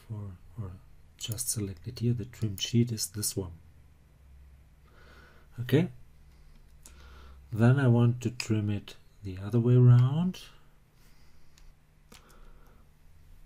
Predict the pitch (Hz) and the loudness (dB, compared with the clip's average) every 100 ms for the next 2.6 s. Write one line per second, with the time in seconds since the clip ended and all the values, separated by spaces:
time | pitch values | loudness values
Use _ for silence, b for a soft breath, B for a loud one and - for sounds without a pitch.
0 | - - - - - - - - 120 101 | -20 -20 -20 -16 -16 -16 -20 -8 -6 -6
1 | 104 113 123 123 107 107 104 101 104 95 | -4 -4 -2 -4 -2 -4 -4 -6 -6 -2
2 | - - 110 120 139 156 | 0 2 6 8 6 0